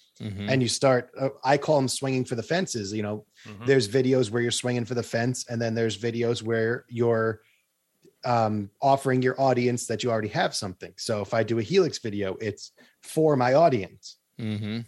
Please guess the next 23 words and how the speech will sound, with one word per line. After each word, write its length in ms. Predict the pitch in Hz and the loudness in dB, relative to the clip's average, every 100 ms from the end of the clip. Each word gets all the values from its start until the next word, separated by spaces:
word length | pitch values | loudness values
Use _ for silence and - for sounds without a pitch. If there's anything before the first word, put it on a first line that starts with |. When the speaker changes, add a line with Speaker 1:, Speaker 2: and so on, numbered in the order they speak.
| _ | _
Speaker 2:
that 120 | 123 120 | 2 4
I 80 | |
already 220 | 117 117 110 | 4 4 2
have. 460 | 143 135 85 - - | 0 -2 -4 -10 -8
And 120 | 113 | -2
then 140 | 117 113 | 0 2
there's 220 | 113 104 | 0 0
Speaker 3:
Right. 60 | 110 | -4
Speaker 2:
the 340 | 104 107 104 _ _ | -6 -6 -8 _ _
other 200 | 135 135 120 | 0 2 2
ones 260 | 117 117 | 0 -2
that 140 | 117 110 | 0 0
I 80 | |
call 240 | 110 107 107 | -2 -2 -4
swinging 320 | - 110 107 | -4 -4 -6
for 80 | 101 | -6
the 60 | 107 | -8
fence 320 | - 151 139 | -4 -2 0
that 120 | - 110 | -2 -2
I'm 160 | 110 | -2
attempting 540 | 107 - 110 - 107 104 | -2 -2 -4 -4 -6 -6
to 300 | 113 101 101 - _ - | -4 -4 -6 -12 _ -4
Speaker 1:
Yep. 200 | 117 | -2